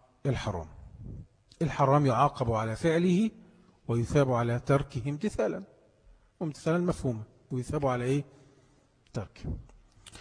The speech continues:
طيب، ركزوا بقى في معايا في أنواع المحرم عشان هنختم بيها،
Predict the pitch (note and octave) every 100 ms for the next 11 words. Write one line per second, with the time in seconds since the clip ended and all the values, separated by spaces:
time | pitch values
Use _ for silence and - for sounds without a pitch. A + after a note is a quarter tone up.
0 | - _ - G2 F2+ - - - - -
1 | C3 - C#3+ D3 C3+ C#3 D3+ C3+ D3+ C#3+
2 | B2+ F3+ F#3+ D#3 C3+ B2+ D3 - B2+ C3
3 | F3+ A3